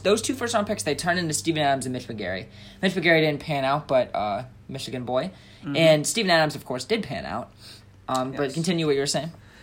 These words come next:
Speaker 2: Yeah, so going with that, if they still have Harden in twenty thirteen, there was a Russ injury,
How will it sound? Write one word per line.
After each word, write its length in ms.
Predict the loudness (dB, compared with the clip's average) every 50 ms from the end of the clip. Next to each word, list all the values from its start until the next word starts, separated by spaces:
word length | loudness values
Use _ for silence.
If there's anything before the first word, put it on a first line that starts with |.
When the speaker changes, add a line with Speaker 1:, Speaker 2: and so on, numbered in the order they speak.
| -14 -8
Speaker 2:
Yeah, 280 | -6 -6 -4 -4 -6 -8
so 320 | -8 -4 -2 -2 -2 -2
going 260 | 0 0 2 2 4
with 160 | 2 2 2
that, 260 | 0 0 2 2 2 0
if 140 | -2 -4 -2
they 160 | 0 0 0
still 280 | 0 0 0 0 0 2
have 200 | 2 2 0 0
Harden 520 | 0 2 2 4 4 2 0 -2 -4 -6
in 120 | -8 -8
twenty 300 | -8 -4 -2 -2 -2 -2
thirteen, 640 | -2 -2 -4 -4 -4 -6 -6 -4 -2 -2 0 -2 -2
there 120 | -2 0 2
was 160 | 2 2 2
a 60 | 2
Russ 340 | 0 2 2 2 2 0 0
injury, 520 | -2 -4 -4 -4 -4 -4 -4 -4 -4 -6